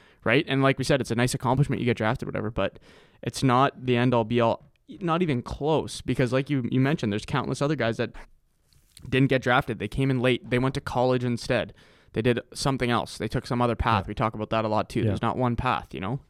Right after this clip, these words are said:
Speaker 2: Yeah.
Speaker 1: And they made it
Speaker 2: Yeah.
Speaker 1: over the number six kid,
Speaker 2: Yeah.
Speaker 1: the sixth overall pick in the, in the draft
Speaker 2: Yeah.
Speaker 1: that year.
Speaker 2: Yeah, so
Speaker 1: Right?
Speaker 2: s-, some of those names, I know them all.
Speaker 1: Mm-hmm.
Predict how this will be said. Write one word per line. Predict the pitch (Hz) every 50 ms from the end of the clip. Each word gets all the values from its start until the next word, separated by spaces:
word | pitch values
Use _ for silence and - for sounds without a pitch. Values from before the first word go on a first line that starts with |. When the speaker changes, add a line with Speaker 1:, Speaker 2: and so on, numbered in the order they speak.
| - -
Speaker 2:
Yeah. | 107
Speaker 1:
And | 101 107
they | 123 147 156
made | 135 113 107 107 113
it | 113 - - - - -
Speaker 2:
Yeah. | - 117 101 80 - - -
Speaker 1:
over | - 131 135 131 131 131 127 123 120 - - - - - _ _ _ -
the | 131 131 123 120 117 113 110 - -
number | 131 135 127 127 123
six | - - - 127 - -
kid, | - - 120 98 95 98 - - _ -
Speaker 2:
Yeah. | 113 98
Speaker 1:
the | 110
sixth | 120 - 139 131 - -
overall | 127 127 117 120 120 117 113 107
pick | - 139 117 - -
in | 104 104
the, | 104 101 98 95 - _ -
in | 120 117
the |
draft | 107 - 107 104 107 95 -
Speaker 2:
Yeah. | 90
Speaker 1:
that | - -
year. | 107 98 - - -
Speaker 2:
Yeah, | 147 143 131
so | 113 - -
Speaker 1:
Right? | 131 - -
Speaker 2:
s-, | - 131
some | - 143 147
of | 143
those | 139 123 107
names, | 120 120 113 101
I | 107
know | 110 120 127 123
them | 110 104 101
all. | 90 90 - - - - - _ -
Speaker 1:
Mm-hmm. | 147 143 143 139